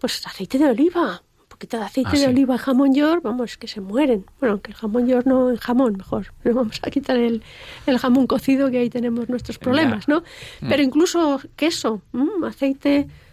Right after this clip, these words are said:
Speaker 1: aceite de oliva y, y queso está divino,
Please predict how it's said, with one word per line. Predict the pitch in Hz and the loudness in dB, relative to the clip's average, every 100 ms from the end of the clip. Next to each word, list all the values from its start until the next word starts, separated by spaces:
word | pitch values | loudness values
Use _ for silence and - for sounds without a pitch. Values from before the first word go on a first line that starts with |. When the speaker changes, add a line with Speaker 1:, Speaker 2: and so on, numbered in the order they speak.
| _ | _
Speaker 1:
aceite | - - 269 269 | -4 -2 -2 0
de | 254 | 0
oliva | 240 294 285 247 262 | 2 2 0 -2 -2
y, | 254 220 220 - | -4 -2 -2 -2
y | 220 | -4
queso | - 247 - 320 - | 0 -2 2 -2 -2
está | 214 - 185 - | -8 -2 -4 -2
divino, | 233 220 254 349 226 | -4 0 4 4 2